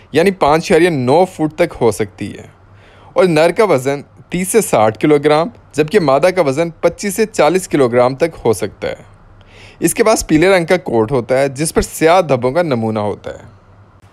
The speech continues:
अफ्रीकी लेपर्ड्स मौका परस्त शिकारी हैं। इनके शिकार में इम्पाला और गेजल्स हिरन के अलावा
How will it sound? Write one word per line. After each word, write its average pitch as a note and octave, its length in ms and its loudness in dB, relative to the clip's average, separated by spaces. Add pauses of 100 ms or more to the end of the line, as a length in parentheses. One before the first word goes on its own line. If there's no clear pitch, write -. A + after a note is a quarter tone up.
(220)
अफ्रीकी A3+ 380 0
लेपर्ड्स B3 440 2
मौका D#3+ 280 2
परस्त G#3 240 -2
शिकारी G#2 440 -4
हैं। F#2 160 -20 (340)
इनके E3+ 240 0
शिकार D3+ 400 2
में F#3+ 120 -4
इम्पाला A#2+ 500 0 (280)
और D3 120 2
गेजल्स D#3 440 0
हिरन F3 260 0
के B3 100 0
अलावा A2+ 320 0